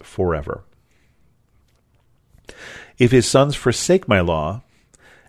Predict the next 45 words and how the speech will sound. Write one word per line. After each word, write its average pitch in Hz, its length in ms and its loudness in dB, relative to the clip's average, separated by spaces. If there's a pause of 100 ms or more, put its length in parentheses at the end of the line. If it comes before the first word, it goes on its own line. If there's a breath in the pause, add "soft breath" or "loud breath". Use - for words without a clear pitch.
and 104 120 -2
do 107 120 0
not 110 180 4
follow 127 300 2
my 101 100 0
statutes, 95 640 -2
if 95 120 -4
they 101 140 4
violate 104 540 0
my 95 120 -2
decrees 90 560 -4
and 90 200 -6
fail 104 240 2
to - 80 -18
keep - 260 -10
my 90 160 -2
commands, 87 560 -6
I 90 60 0
will 85 140 -2
punish 135 420 -6
their 95 160 0
sin 98 280 -6
with 90 140 -6
the 85 120 -2
rod, 82 380 -4 (300 loud breath)
their 95 140 -2
iniquities 101 560 -2
with 98 140 -2
flogging, 85 500 -2
but 87 160 -2
I 87 60 0
will 85 120 -4
not 92 320 -6
take - 240 -8
my 92 140 -4
love 87 240 -4
from 98 340 -4
him, 76 300 -12 (440 loud breath)
nor 104 220 4
will 98 160 6
I 95 120 2
ever 95 180 0
betray 98 400 -2
my 90 180 -6
faithfulness. 82 760 -4